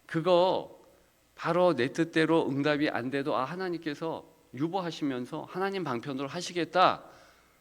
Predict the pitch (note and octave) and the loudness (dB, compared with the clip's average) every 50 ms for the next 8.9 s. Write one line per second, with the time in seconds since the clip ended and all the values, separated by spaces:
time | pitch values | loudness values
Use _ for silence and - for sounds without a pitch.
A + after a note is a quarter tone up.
0 | _ _ _ - A3 B3 - - D4+ C#4+ B3 G3 F3+ D3 C3 A#2 - B2 G#2+ F2+ | _ _ _ -8 -6 -2 2 6 6 6 6 6 4 2 2 0 0 -2 -2 -2
1 | E2 D2 C2+ - - G#3 A3 A3 G#3+ G#3+ F3 F3+ G3+ G3+ G#3 F#3 F3+ E3+ - - | -4 -6 -6 -4 -2 -2 0 0 0 -2 -2 0 0 2 2 2 2 0 2 2
2 | D#3+ D3+ D3 D3 C3+ A#2 - - - - - - - - - _ _ _ _ _ | 2 4 4 4 2 0 -4 -8 -14 -20 -20 -20 -20 -20 -20 _ _ _ _ _
3 | _ _ _ _ _ _ _ _ _ _ _ _ _ _ _ _ _ _ _ _ | _ _ _ _ _ _ _ _ _ _ _ _ _ _ _ _ _ _ _ _
4 | _ _ _ _ _ _ _ _ - A#2+ G#2 G#2+ G2+ F2+ F2 E2+ - - - - | _ _ _ _ _ _ _ _ -8 -4 -2 0 0 -2 -2 -6 -12 -20 -20 -20
5 | _ _ _ _ _ _ _ _ _ _ _ - G1+ G1+ - - - _ _ _ | _ _ _ _ _ _ _ _ _ _ _ -20 -20 -20 -20 -20 -20 _ _ _
6 | _ _ _ - - E3 - - E3+ D3 C3+ A#2+ - A#2+ G#2 F2 E2+ - F2+ D#2+ | _ _ _ -12 -10 -6 -2 -2 -2 -2 -2 -4 -4 -2 -4 -4 -4 -4 -6 -6
7 | D#2 F#2 A#2 B2+ G#2 D#2+ - - _ _ _ _ - - - - - - - A#2+ | -4 -4 -6 -6 -6 -8 -12 -18 _ _ _ _ -20 -20 -20 -20 -12 -6 -6 -4
8 | C3+ - F#3 E3+ - F3+ D#3 E3 F3 D#3+ E3 - D#3 D#3+ D#3+ D#3+ - - | -4 -4 -6 -6 -4 -6 -4 -4 -6 -6 -2 0 2 2 0 -2 -6 -14